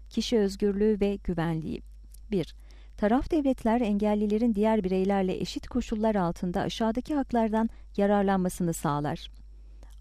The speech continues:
A. Kişi özgürlüğü ve güvenliği hakkından yararlanma. B. Özgürlüklerinden hukuka aykırı veya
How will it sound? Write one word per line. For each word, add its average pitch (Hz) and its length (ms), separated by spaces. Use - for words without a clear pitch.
A. 175 220
Kişi 240 260
özgürlüğü 262 520
ve 254 80
güvenliği 226 480
hakkından 202 460
yararlanma. 170 680
B. 165 200
Özgürlüklerinden 277 920
hukuka 254 420
aykırı 240 400
veya 208 260